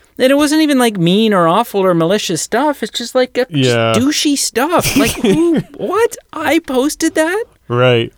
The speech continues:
Speaker 1: My God.
Speaker 2: It's, it's
Speaker 1: So
Speaker 2: just, it's just so complicated, though, right? And I, like, I don't have an answer for you because I definitely see the merit in what you're saying.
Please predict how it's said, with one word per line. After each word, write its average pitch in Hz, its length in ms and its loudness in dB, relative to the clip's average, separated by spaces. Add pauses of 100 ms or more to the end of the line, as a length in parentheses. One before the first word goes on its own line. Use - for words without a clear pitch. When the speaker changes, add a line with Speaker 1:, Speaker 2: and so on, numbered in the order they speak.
(220)
Speaker 1:
My 277 280 -2
God. 208 880 -2 (120)
Speaker 2:
It's, - 400 0 (360)
it's 160 220 -2
Speaker 1:
So 190 180 4
Speaker 2:
just, - 360 -4
it's 156 220 -2
just 202 180 -4
so 196 140 -2
complicated, 143 800 -2
though, 104 160 -2
right? 104 380 -4
And 123 160 -4
I, 123 180 -2
like, 131 200 -2
I 127 80 2
don't 131 220 2
have 127 180 -2
an 107 100 -4
answer 113 300 -6
for - 100 -6
you 143 160 -2
because 123 300 -2
I 113 80 -2
definitely 120 440 -2
see 120 300 -2
the 104 120 -4
merit 92 420 -2
in 117 80 -4
what 127 160 -4
you're 131 140 -2
saying. 147 360 -6